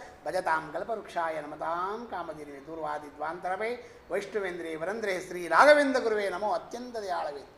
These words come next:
ರಾಘವೇಂದ್ರ ಸ್ವಾಮಿಗಳ ವಿಶೇಷವಾಗಿರ್ತಕ್ಕಂಥ ಒಂದು, ರಾಘವೇಂದ್ರ ಸ್ವಾಮಿಗಳಲ್ಲಿ ವಿಶೇಷವಾಗಿ ಬಾಲ್ಯಕ್ಕೆ ವಿಶೇಷವಾಗಿ ಆಗಿರ್ತಕ್ಕಂಥ ಶಂಕುಕರ್ಣ, ಕೃತಿಯುಗ, ತ್ರೇತಾಯುಗ, ದ್ವಾಪರ, ಕಲಿ,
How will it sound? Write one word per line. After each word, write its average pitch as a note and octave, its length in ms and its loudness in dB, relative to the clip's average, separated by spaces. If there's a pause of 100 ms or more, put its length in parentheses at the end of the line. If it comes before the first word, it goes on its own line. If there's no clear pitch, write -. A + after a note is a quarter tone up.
(300)
ರಾಘವೇಂದ್ರ D#3+ 480 -4
ಸ್ವಾಮಿಗಳ D3+ 460 -6 (480)
ವಿಶೇಷವಾಗಿರ್ತಕ್ಕಂಥ F3+ 1120 0
ಒಂದು, C#3 320 -8 (500)
ರಾಘವೇಂದ್ರ E3 380 -4
ಸ್ವಾಮಿಗಳಲ್ಲಿ D#3+ 520 -6
ವಿಶೇಷವಾಗಿ D#3+ 560 -8 (420)
ಬಾಲ್ಯಕ್ಕೆ D#3 420 -2
ವಿಶೇಷವಾಗಿ E3 520 -2
ಆಗಿರ್ತಕ್ಕಂಥ D#3+ 600 -6
ಶಂಕುಕರ್ಣ, E3+ 460 -4 (1000)
ಕೃತಿಯುಗ, F#3 380 0 (100)
ತ್ರೇತಾಯುಗ, F#3 580 2
ದ್ವಾಪರ, F3 500 2 (180)
ಕಲಿ, E3 160 -4